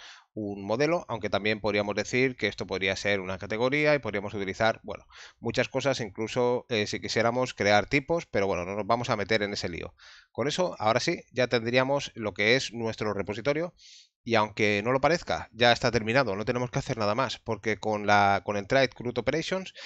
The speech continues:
y definiendo el modelo, automáticamente aquí ya no tenemos ningún error y todo lo que teníamos aquí ya se reconoce, bien, que sería el modelo para poder llevar a cabo todas las operaciones. Así que de una forma muy sencilla, ya le estamos diciendo a nuestro repositorio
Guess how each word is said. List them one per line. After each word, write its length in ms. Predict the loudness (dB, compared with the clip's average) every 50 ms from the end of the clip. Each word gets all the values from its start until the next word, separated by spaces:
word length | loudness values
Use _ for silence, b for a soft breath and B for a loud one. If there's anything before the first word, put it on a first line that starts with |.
| B B B
y 120 | -6 -2
definiendo 500 | -2 -2 -2 -2 -2 -2 -2 0 0 0
el 80 | 0 0
modelo, 420 | 0 0 0 0 0 -2 -4 -6 _
automáticamente 800 | -4 -4 -4 -2 -2 -2 -2 -2 0 -2 0 -2 -2 -2 0 2
aquí 380 | 2 2 0 0 -4 -4 -4 -8 _ -6
ya 180 | -2 -2 0
no 100 | 0 0
tenemos 320 | -2 0 0 0 -2 -2 -4
ningún 260 | -6 -6 -4 -2 0 0
error 300 | 0 0 -2 -6 -8 _ _ -4
y 340 | 0 2 2 2 2 0 -2
todo 180 | -2 -2 0
lo 80 | 0 0
que 100 | -2 0
teníamos 320 | 0 0 0 0 -2 -2
aquí 300 | -6 -4 -4 -2 -2 -2 2
ya 220 | 4 4 4 4
se 100 | 2 0
reconoce, 460 | -2 0 -2 -2 -2 -2 -2 -4 -6
bien, 160 | -4 -4 -4 -4
que 100 | -4 -2
sería 380 | 0 0 2 4 4 4 4
el 80 | 4 2
modelo 280 | 0 0 2 2 2 2
para 160 | 2 2 2
poder 220 | 2 2 0 2 2
llevar 200 | 4 4 4 4
a 80 | 4
cabo 240 | 2 2 0 0 -2
todas 240 | -4 -2 0 2 2
las 140 | 2 0 -2
operaciones. 560 | -4 -4 -4 -4 -2 -2 -4 -4 -4 -8 -14 B B B B B B B
Así 220 | -6 -2 -2 0
que 120 | 2 2 2
de 100 | 2 2
una 120 | 0 0
forma 360 | 0 0 -2 0 0 -2 -2
muy 200 | -2 -4 -6 -6
sencilla, 460 | -4 -4 -4 -2 -2 0 0 0 -2 -2 _ _ -14
ya 320 | -4 2 4 6 6 6
le 80 | 4 2
estamos 300 | 0 0 0 -2 -2 -4
diciendo 480 | -6 -4 -2 -2 0 0 -2 -4 -4 -4
a 160 | -4 -4 -4
nuestro 580 | -2 -2 -4 -4 -6 -6 -6 -4 -2 -2 -2 -2
repositorio 640 | -4 -4 -6 -8 -8 -2 -2 -2 -2 -2 -6 -6